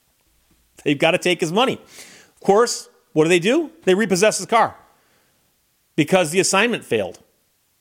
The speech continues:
And believe it or not, the first article I ever did for Jalopnik that went insane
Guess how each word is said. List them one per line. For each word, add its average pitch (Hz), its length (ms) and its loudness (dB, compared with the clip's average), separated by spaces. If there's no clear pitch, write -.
And 160 320 -2
believe 175 300 2
it 262 80 0
or 208 60 2
not, 185 260 0
the 151 80 2
first 226 420 0
article 175 380 0
I 139 60 4
ever 165 120 2
did 151 300 -2
for 139 80 -4
Jalopnik 123 540 0
that 123 100 -4
went 120 200 -4
insane 123 840 -2